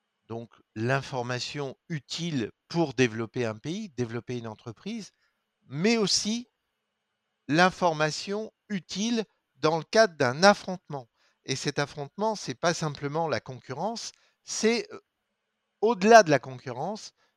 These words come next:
l'affrontement, bah, qu'on voit aujourd'hui, que chacun d'entre nous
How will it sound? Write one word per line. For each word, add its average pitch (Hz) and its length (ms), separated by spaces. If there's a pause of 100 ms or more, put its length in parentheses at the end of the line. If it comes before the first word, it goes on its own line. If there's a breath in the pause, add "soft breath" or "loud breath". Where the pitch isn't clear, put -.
(120)
l'affrontement, 139 680
bah, 104 200
qu'on 104 260
voit 117 340
aujourd'hui, 101 520
que - 120
chacun 120 420
d'entre 117 340
nous 127 180